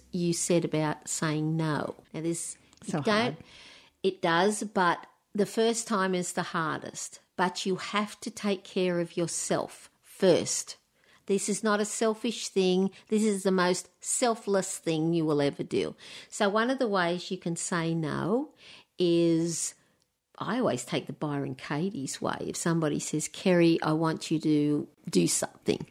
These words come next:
Speaker 1: <laughs> I can't think of anything that I, I can't really think of anything, but I just say,
Speaker 2: "I want you to come and clean my house."
Speaker 1: Okay.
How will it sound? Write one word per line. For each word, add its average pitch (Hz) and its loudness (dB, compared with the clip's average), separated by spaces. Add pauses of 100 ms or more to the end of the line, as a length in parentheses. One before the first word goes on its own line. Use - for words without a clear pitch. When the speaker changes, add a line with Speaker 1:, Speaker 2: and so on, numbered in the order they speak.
(140)
Speaker 1:
<laughs> 605 -2
I - 2
can't 247 -4
think 196 -2
of 170 -2
anything 190 -2
that 170 0
I, 170 0
I 180 0
can't 233 -2
really 170 0
think 190 -2
of 170 -2
anything, 143 -4 (260)
but 185 2
I 180 2
just 175 -6
say, 156 -2
Speaker 2:
"I 233 2
want 254 2
you 254 2
to 240 2
come 247 0
and 226 0
clean 233 2
my 208 4
house." 170 -2 (120)
Speaker 1:
Okay. - -6